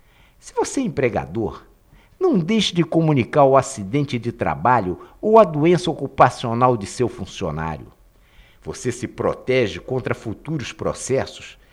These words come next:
e age de forma responsável com seu empregado. Além disso, procure esclarecer seus funcionários sobre prevenção de acidentes. Todos só têm a ganhar.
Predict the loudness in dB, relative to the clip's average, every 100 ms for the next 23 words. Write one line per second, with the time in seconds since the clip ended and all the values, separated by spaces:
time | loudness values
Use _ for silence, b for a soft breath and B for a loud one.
0 | b b b 2 4 4 2 -2 -4 0
1 | 0 2 2 0 -2 -4 -4 0 4 4
2 | 4 -2 -4 -8 -2 -2 -2 -6 -6 -6
3 | -10 -12 -20 _ _ _ _ _ _ -2
4 | 2 2 0 -2 -4 -6 -16 b b b
5 | _ 4 4 4 -4 -2 0 0 -2 0
6 | 2 2 -2 0 0 2 -4 -2 -8 -6
7 | -6 -4 -4 -4 -6 -12 b b -6 0
8 | 2 2 0 0 2 0 0 0 2 0
9 | 0 -10 -6 -6 -8 -16 -18 _ b b
10 | b b b b b _ 8 10 8 2
11 | -8 -10 -12 0 4 4 2 0 4 6
12 | 4 2 -2 -2 -6 -10 -18